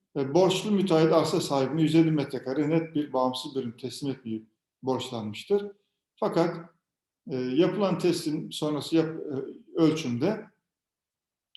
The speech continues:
e, yapılan ölçümde, e, binanın, e, yüz yirmi metrekare, yüz on metrekare büyüklüğünde olduğu görülmektedir. Yani bağımsız bölüm, özür dilerim. E, bir diğer ihtimalde, e, yüz elli metrekare borçlanmasına rağmen,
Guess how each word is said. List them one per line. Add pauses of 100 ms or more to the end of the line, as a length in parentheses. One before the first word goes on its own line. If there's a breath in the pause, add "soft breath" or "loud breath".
(160)
e,
yapılan
ölçümde, (520)
e,
binanın, (240)
e,
yüz
yirmi
metrekare,
yüz
on
metrekare (640)
büyüklüğünde
olduğu
görülmektedir.
Yani
bağımsız
bölüm,
özür
dilerim. (1200)
E,
bir
diğer
ihtimalde, (640)
e,
yüz
elli
metrekare
borçlanmasına
rağmen,